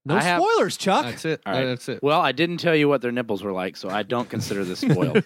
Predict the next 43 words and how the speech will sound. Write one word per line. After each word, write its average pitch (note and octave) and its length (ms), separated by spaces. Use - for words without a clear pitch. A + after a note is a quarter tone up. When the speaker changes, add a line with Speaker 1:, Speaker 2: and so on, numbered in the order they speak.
Speaker 1:
<laughs> - 0
Speaker 2:
And B3 240
finally, C#3 640
the B2 120
one F3 160
and F3 80
only D#3 200
Joe C#3+ 200
Yoder A#2+ 340
asks, G#2 400
"If - 120
you E4 120
could C4+ 160
select F3 320
one A3+ 200
player A2+ 300
from A#2 160
a G#2 60
team's B2 260
past F#3+ 320
roster A#2 420
and A#2+ 120
insert F3 300
them D#3+ 100
into B2 160
that A#2 220
team's A2+ 260
current B3 280
roster, G2 420
who C#4+ 120
would B3 140
you E3+ 80
select D3 420
and A2 200
why?" A#2 400
Chuck? B2+ 380
Speaker 3:
Um, C3+ 600
man, A#2+ 180
that's A2+ 220
good. A#2 320
Speaker 1:
That's - 140
a D#3 60
great B2+ 640